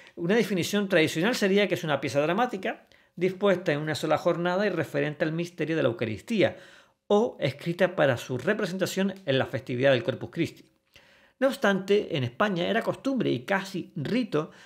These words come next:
desde mediados del siglo trece este tipo de representaciones dramáticas de temática sacra. Entre ellas estaban los misterios o las moralidades que, que no son consideradas autos sacramentales. Algunos estudiosos consideran que,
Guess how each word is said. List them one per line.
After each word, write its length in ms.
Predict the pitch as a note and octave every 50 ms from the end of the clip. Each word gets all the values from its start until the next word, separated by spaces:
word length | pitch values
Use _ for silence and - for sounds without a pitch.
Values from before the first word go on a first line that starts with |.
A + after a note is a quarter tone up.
| - - - - _ _
desde 240 | - - C3 C3+ C#3
mediados 520 | C3 C3 B2 A#2+ B2+ C#3 D3 F3+ G#3 A3 F#3+
del 120 | D3 B2
siglo 320 | - - B2+ A2 G#2 G2+
trece 360 | - F#3 A3 A3+ A3 - - -
este 180 | C3+ - D3
tipo 280 | - - C#3 C3+ C#3 B2+
de 220 | A#2+ A#2 A#2 A#2+
representaciones 640 | A#2+ G#2+ B2+ A#2 B2+ - B2+ B2+ A#2+ - C#3+ C#3+ A2+
dramáticas 500 | A2+ A2+ A2+ A#2+ B2 B2 C3+ A#2 C3 A#2
de 80 | A2+ A#2+
temática 380 | A#2+ A2 A2 G#2+ B2 A#2 - -
sacra. 480 | - G#3 A3 G3 - G2+ - - _ _ _ - - _ _ _ _ _ _ _
Entre 260 | - B2 A#2+ - A2+ A2+
ellas 140 | A#2+ A#2
estaban 280 | G#2 - C3+ G#2 G2+ G2
los 80 | F#2+ F#2+
misterios 600 | G2+ G2 - - F3+ F3+ E3+ D#3+ E3 D#3+ - B2+
o 80 | G#2+
las 200 | G2+ G2 F#2+ F2+
moralidades 720 | G2 G#2+ G#2+ G2+ G2+ G2 F#2+ G#2 A#2+ C3+ A#2+ C3 D3 D3 -
que, 320 | - - G#2 F#2+ F#2 F#2+ - _ _ _ _ _ _ _ _ _ _ _ _ _
que 160 | _ - A2+ G#2
no 140 | A#2+ C#3
son 180 | C#3 - C#3 A#2+
consideradas 640 | A#2+ A2+ G2+ - A#2+ G#2+ A2+ C#3 D3+ C3+ A2+ - A#2
autos 200 | A2+ - - -
sacramentales. 600 | B2 G#2+ A2 A#2+ D3+ E3 - D#4+ D4 - - - _ _ _ _ _ _ _ _ _ _ _ _ _ _ _ _ _ _ - - _ _ - - - - - - - - - -
Algunos 460 | E3+ F3 F3+ B3+ D4+ D4 A#3 - -
estudiosos 640 | F3 - - - D3 E3+ A3+ A3+ - - E3+ E3+ -
consideran 520 | - - D3 B2+ - D#3+ E3+ F#3 F#3 E3+
que, 360 | F3+ - D3+ C3+ C3 C3 -